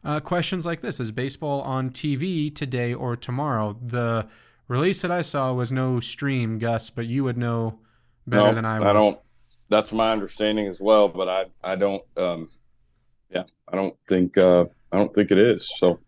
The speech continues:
Speaker 1: So the, so the,
Speaker 2: Yeah.
Speaker 1: the good news is, is you can hear them on one hundred point seven The Score. Uh, you can also use the Varsity app. So, uh, there
Speaker 2: Yep.
Speaker 1: you go. You can at least hear them.
Speaker 2: There you go.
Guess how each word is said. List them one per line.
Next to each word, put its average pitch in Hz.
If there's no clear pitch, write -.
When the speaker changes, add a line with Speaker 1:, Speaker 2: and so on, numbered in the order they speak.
Speaker 1:
So -
the, 139
so 170
the, 151
Speaker 2:
Yeah. 98
Speaker 1:
the 151
good 190
news 139
is, 120
is 135
you 131
can 117
hear 151
them 117
on 113
one 110
hundred 127
point 131
seven 110
The 107
Score. 135
Uh, 113
you 110
can 117
also 117
use 117
the 113
Varsity 117
app. 104
So, 104
uh, 110
there 110
Speaker 2:
Yep. 131
Speaker 1:
you 113
go. 104
You -
can 123
at 117
least 143
hear 127
them. 98
Speaker 2:
There 95
you 107
go. 127